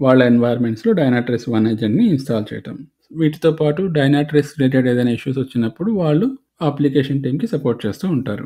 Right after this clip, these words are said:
ఓకేనా? And ఈ Dynatrace team అనేది Dynatrace product టీమ్‌తో క్లోజ్‌గా work చేస్తూ ఉంటుంది. ఎందుకంటే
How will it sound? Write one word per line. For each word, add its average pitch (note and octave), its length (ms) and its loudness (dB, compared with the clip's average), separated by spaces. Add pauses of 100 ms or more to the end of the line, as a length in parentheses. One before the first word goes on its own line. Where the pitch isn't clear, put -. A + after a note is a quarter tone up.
(160)
ఓకేనా? C3 300 -2 (400)
And D#3 160 6 (360)
ఈ D#3 120 6
Dynatrace D3+ 600 4
team C3 220 6
అనేది B2 260 0 (320)
Dynatrace C3+ 560 2 (100)
product C3 360 2
టీమ్‌తో B2+ 380 0
క్లోజ్‌గా D3 440 2
work C3 260 -2
చేస్తూ A#2 300 -4
ఉంటుంది. G#2+ 400 -4 (320)
ఎందుకంటే C3+ 500 2